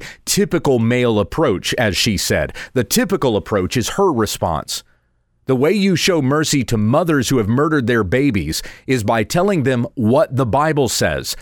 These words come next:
that they may know their sin and turn from it to the Lord Jesus Christ and be saved. I do not condemn. Jesus said, "They're condemned already," John three eighteen,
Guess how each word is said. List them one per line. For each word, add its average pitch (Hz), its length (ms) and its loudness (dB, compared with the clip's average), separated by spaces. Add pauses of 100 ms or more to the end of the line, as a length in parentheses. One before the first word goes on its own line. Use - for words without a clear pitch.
(320)
that 107 160 0
they 147 160 2
may 127 220 2
know 160 340 2
their 160 220 2
sin 143 440 0
and 120 300 0
turn 226 340 0
from 95 240 0
it 90 160 -2 (300)
to 151 120 0
the 113 100 0
Lord 131 360 2
Jesus 135 440 0
Christ 131 480 -2
and 104 100 0
be 107 140 2
saved. 135 580 -2 (680)
I 165 180 2
do 190 220 0
not 175 260 0
condemn. 135 540 0 (320)
Jesus 160 520 2
said, 139 360 0 (280)
"They're 139 260 0
condemned 135 580 0
already," 131 720 2 (100)
John 123 320 0
three 117 260 2
eighteen, 117 600 0